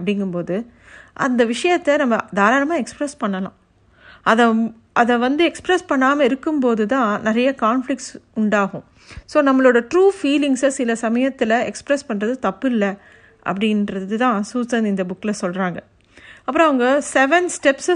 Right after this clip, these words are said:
சொல்றாங்க. அதுக்கு மினரல் ரைட்ஸ் அப்படின்னு பேர் கொடுக்குறாங்க.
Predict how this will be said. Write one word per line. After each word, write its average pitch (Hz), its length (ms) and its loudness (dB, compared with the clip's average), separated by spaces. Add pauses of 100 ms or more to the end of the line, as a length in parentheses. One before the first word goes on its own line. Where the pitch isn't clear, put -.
சொல்றாங்க. 220 320 0
அதுக்கு 202 320 -2
மினரல் 294 480 2
ரைட்ஸ் 220 600 -2
அப்படின்னு 233 300 -2 (380)
பேர் 214 260 0
கொடுக்குறாங்க. 175 440 -6